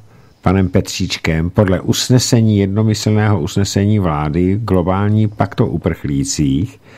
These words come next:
tak o tom v pořadech, eh, Jaromíra Soukupa, eh, aspoň co já vím, nepadlo ani slovo. Hm, nemyslíte si, že to taky je určitý signál, kam by ta strana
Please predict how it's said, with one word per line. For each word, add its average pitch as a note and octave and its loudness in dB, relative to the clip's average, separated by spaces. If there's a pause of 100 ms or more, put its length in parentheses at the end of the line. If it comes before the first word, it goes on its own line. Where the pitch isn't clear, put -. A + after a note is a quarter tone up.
(420)
tak - 0 (120)
o C#3 4
tom A2+ 2
v - -10
pořadech, A2 0 (160)
eh, G#2+ -6 (400)
Jaromíra G#2+ 2
Soukupa, F2+ -2 (500)
eh, - -16 (120)
aspoň - 2
co - 2
já A#2 4
vím, G2+ 2
nepadlo A2 2
ani A2 2
slovo. F2+ -2 (1000)
Hm, B1 -2 (120)
nemyslíte G#2 0
si, A2+ 0
že G#2 2 (1160)
to G#2 2
taky G#2+ 2
je F#2 0
určitý G2+ 0
signál, G2 2
kam F2 0
by F#2+ 0
ta G2+ -2
strana F2+ 0